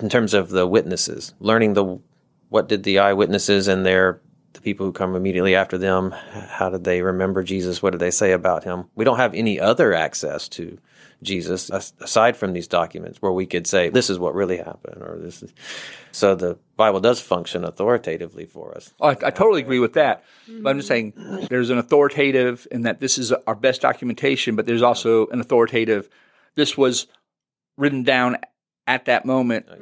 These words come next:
Speaker 1: yeah.
Speaker 2: which is
Speaker 3: Mm-hmm.
Speaker 2: one step toward God's
Speaker 1: Yeah.
Speaker 2: hand was on the hand of the, the author writing it down, so it's totally inerrant because it was written by God, not by humans. That's a testament of faith. And so
Speaker 1: Yeah.
Speaker 2: I just thought that was one step too far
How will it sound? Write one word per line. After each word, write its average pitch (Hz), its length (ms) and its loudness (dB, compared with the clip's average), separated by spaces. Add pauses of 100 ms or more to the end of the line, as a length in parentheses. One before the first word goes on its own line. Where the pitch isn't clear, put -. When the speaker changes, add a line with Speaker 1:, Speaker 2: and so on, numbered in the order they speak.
Speaker 1:
yeah. 214 60 -6
Speaker 2:
which 202 140 -6
is 160 80 0
Speaker 3:
Mm-hmm. 135 80 -6
Speaker 2:
one 233 140 0
step - 240 0
toward 123 480 2 (600)
God's 127 760 2
Speaker 1:
Yeah. - 100 -18
Speaker 2:
hand 135 280 0
was 120 140 2
on 120 220 2
the 117 120 2
hand 120 240 0
of 110 120 -4
the, 107 200 2
the - 120 0
author 113 320 2
writing 113 240 2
it 110 120 -4
down, 110 300 0
so 104 320 0
it's - 320 -6
totally 131 420 0
inerrant 117 400 2
because 101 640 -2 (120)
it 117 80 -6
was 110 140 -6
written 117 140 2
by 101 100 4
God, 113 300 2
not 107 180 0
by 101 120 2
humans. 113 400 -2
That's 113 160 -4
a - 20 -10
testament 107 380 -4
of 95 80 -12
faith. 104 340 -2
And 113 100 -10
so 104 300 2
Speaker 1:
Yeah. - 60 -20 (380)
Speaker 2:
I 135 60 4
just 135 160 -2
thought 117 200 2
that 110 180 2
was 104 420 -2 (300)
one 156 180 0
step - 220 2
too 127 140 -2
far 107 320 4